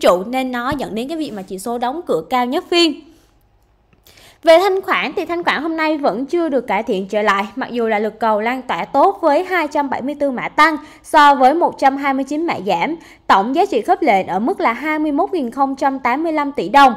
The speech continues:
Trong khi đó thì, à, với cái giá trị khớp lệnh trên sàn HOSE thì tăng bốn phần trăm lên mười bảy nghìn ba trăm tám mươi sáu nghìn tỷ đồng.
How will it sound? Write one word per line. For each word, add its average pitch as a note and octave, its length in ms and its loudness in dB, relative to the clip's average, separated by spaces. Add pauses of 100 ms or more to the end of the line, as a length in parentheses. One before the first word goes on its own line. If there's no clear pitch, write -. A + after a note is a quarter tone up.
(280)
Trong F#4 140 6
khi F#4+ 120 0
đó D#4 340 6
thì, C#4 340 -2
à, A3 200 2
với A#3 240 2
cái E4+ 180 -2
giá G4 160 4
trị - 140 2
khớp F#4+ 200 -2
lệnh G#3+ 260 0
trên D4 200 0
sàn C#4 220 0
HOSE D4+ 440 2 (140)
thì C#4 120 -4
tăng C4+ 320 0
bốn C#4+ 200 2
phần D4+ 180 -2
trăm C#4 280 2
lên C#4 360 0
mười B3 180 -2
bảy - 220 -2
nghìn C#4 240 -2
ba C4 140 2
trăm C4 200 -4
tám C4 180 0
mươi D#4+ 80 -4
sáu C4+ 200 -2
nghìn D#4 140 -4
tỷ E3 160 -6
đồng. C4 240 6